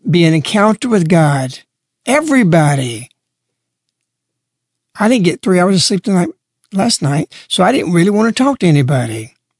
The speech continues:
And I never mess up on my seats, except God did that. I was shocked when this guy says,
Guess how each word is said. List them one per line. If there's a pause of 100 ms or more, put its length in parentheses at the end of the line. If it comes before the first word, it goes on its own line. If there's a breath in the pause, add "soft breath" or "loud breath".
(960 soft breath)
And
I
never
mess
up
on
my
seats, (220 loud breath)
except
God
did
that. (1500)
I
was
shocked
when
this
guy
says,